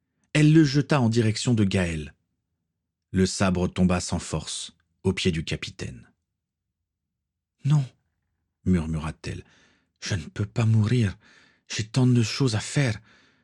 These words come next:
Je dois devenir la plus grande. Qui se souviendra de moi sinon ? » «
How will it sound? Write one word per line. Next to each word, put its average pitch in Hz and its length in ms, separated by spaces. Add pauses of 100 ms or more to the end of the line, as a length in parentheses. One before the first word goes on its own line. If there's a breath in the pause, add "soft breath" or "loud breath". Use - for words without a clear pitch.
(160 soft breath)
Je - 140
dois 131 180
devenir 131 420
la 127 140
plus 131 160
grande. 127 400 (720 soft breath)
Qui 131 220
se - 180
souviendra 117 480
de 107 120
moi 117 220
sinon ? » « 113 380